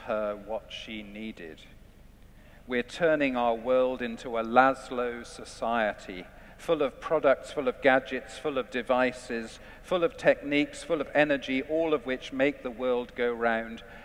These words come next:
very effectively, and the result is that we've all become Laszlo. We'd all walk to Cairo rather than stay with Catherine, wouldn't we?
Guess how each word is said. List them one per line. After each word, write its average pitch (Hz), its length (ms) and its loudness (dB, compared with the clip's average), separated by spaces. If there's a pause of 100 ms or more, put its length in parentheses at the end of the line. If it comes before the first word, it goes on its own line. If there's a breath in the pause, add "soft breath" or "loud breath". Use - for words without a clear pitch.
(160 loud breath)
very 135 420 4
effectively, 117 880 0
and 117 140 0
the 110 60 -8
result 120 600 -2
is 117 340 -4
that 120 220 -8
we've 120 280 -8
all 139 340 -6
become 117 720 -6 (440 loud breath)
Laszlo. 98 680 0 (840)
We'd 131 360 -2
all 135 480 -2
walk 120 400 -6
to 117 100 -8
Cairo 110 800 -2 (400)
rather 110 360 0
than 104 260 -10
stay 113 480 -6
with 101 320 -12
Catherine, 85 680 -10 (600)
wouldn't 117 400 -10
we? 80 240 -10